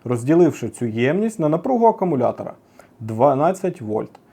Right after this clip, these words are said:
і отримаємо тисячу ампер-годин. Це п'ять акумуляторів по двісті ампер-годин.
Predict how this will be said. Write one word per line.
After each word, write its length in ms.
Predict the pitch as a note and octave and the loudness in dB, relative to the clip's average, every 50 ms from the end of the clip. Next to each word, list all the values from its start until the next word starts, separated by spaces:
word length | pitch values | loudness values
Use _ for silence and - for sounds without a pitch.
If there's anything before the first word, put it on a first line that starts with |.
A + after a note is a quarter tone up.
| _ - | _ -4
і 80 | C4 | 0
отримаємо 760 | C4+ A#3+ F#3+ - A3 G#3+ B3 A#3+ A#3+ A#3 A#3 A3+ A3 G#3+ G#3 | 2 2 2 2 0 -4 -2 -2 -2 0 0 0 0 0 -2
тисячу 600 | G3+ - _ - D#3+ G3+ G3 - A#3 - - - | -2 -4 _ -4 -2 -2 -2 -4 -6 -6 -4 -4
ампер-годин. 720 | C3+ A2+ G#2+ - C3 C#3 C#3 B2+ A#2+ A#2 A2+ G#2+ G#2 G2 - - _ _ _ _ _ | -4 -4 -2 -2 0 0 0 0 -2 -4 -4 -6 -8 -10 -12 -16 _ _ _ _ _
Це 180 | - - B3 | 0 2 2
п'ять 360 | A3+ A#3 - C3 D#3 C#3+ - - | 2 2 2 2 2 2 2 0
акумуляторів 720 | G#2 - A2+ A2+ B2+ E3 G#3 A3 G#3+ A3+ A3 A3 G3+ - | -6 -8 -6 -4 0 2 2 2 2 0 -4 -4 -6 -6
по 100 | - A2+ | -6 -8
двісті 460 | G2+ G2+ G2+ B2 E3+ F3+ F3+ - - | -6 -6 -4 -4 -4 -4 -4 -4 -4
ампер-годин. 640 | A#2+ G#2+ G#2 A#2 A#2 A#2 A2+ B2 B2 A#2 G#2+ G2+ - | -4 -4 -4 -4 -6 -4 -4 -6 -6 -6 -6 -8 -10